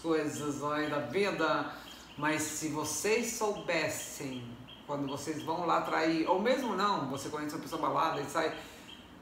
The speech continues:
quanta energia se troca durante o sexo, vocês escolheriam melhor com quem transar, sabe?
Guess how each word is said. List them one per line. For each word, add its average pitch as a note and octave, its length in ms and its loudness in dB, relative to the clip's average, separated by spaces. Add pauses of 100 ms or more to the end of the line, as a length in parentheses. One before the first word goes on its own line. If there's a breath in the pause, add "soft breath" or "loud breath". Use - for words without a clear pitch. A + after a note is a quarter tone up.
(340)
quanta D#4 300 10
energia F#3 640 2
se C#3+ 180 -4
troca D#3 520 0
durante C#3 400 -4
o - 20 -6
sexo, F3+ 720 0
vocês E3+ 380 -2
escolheriam G3 580 0
melhor G3 640 0
com F3+ 160 -6
quem E3+ 160 -4
transar, C#3 560 -4
sabe? D#3+ 560 0